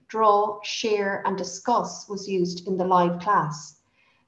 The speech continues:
This approach involved a period of time for students to reflect on a metaphor, draw an image, and then share the image live. A discussion of the images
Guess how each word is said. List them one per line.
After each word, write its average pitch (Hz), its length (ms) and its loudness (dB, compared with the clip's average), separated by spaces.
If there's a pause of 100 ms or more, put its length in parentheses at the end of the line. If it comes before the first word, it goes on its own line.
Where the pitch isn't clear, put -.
This 269 160 2
approach 247 500 2
involved 196 520 2
a - 40 -18
period 254 380 2
of - 100 -10
time 208 340 -2
for 202 120 -10
students 208 540 -8
to 190 120 -8
reflect 254 560 -2
on 190 140 0
a 185 40 0
metaphor, 185 760 -2 (300)
draw 247 280 6
an 214 140 0
image, 175 600 -2 (140)
and 208 160 0
then 214 140 0
share 220 320 -2
the 208 140 -4
image 190 340 -4
live. 175 420 2 (640)
A 190 60 -4
discussion 269 580 0
of - 120 -2
the 208 120 -4
images 196 540 -4